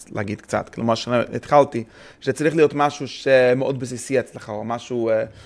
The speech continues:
נפוץ, משהו שאתה מכיר מהחי-, מהחוויית החיים הרגילה שלך. כי אחרת, אתה לא מצליח לראות את זה בצורה טובה, אתה, הכל נהיה משהו, לכן אני חושב שמאוד חשוב לעדכן את הדוגמאות בפילוסופיה. כשלומדים פילוסופיה עתיקה,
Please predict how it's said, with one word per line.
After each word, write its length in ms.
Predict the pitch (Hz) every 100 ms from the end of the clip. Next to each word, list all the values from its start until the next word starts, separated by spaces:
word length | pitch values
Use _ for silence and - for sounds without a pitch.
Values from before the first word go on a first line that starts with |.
| -
נפוץ, 560 | 127 123 - 147 - -
משהו 240 | 120 139
שאתה 360 | - - - 123
מכיר 360 | 120 - 143
מהחי-, 420 | 127 120 113 120 120
מהחוויית 500 | 123 110 120 131 131
החיים 320 | 120 123 127
הרגילה 380 | 120 113 120 120
שלך. 300 | 117 117 - 104 _ - - _
כי 100 | 135
אחרת, 420 | 127 233 208 208 - _ _ _ _ _ - - - - 131
אתה 440 | - 135 127 123 - -
לא 140 | 139 170
מצליח 600 | 170 - 185 175 147 147
לראות 480 | 147 - - 185
את 120 | 147 117
זה 160 | 120
בצורה 280 | 110 - 135
טובה, 460 | 131 117 113 104 110
אתה, 560 | - 113 113 110 90 87 - _ _ -
הכל 320 | 113 113 156
נהיה 240 | 147 139 131
משהו, 360 | 131 - 120
לכן 200 | 113 135 135 - - -
אני 100 | 127
חושב 260 | 120 123 135
שמאוד 460 | - 123 113 127 -
חשוב 300 | 143 147 123
לעדכן 380 | 120 - 143
את 160 | 135 127
הדוגמאות 560 | 113 113 113 110 101 -
בפילוסופיה. 640 | 117 110 104 110 - 107
כשלומדים 400 | 101 - 107 117
פילוסופיה 760 | 110 117 - 127 - 110 117 117
עתיקה, 440 | - - 110 165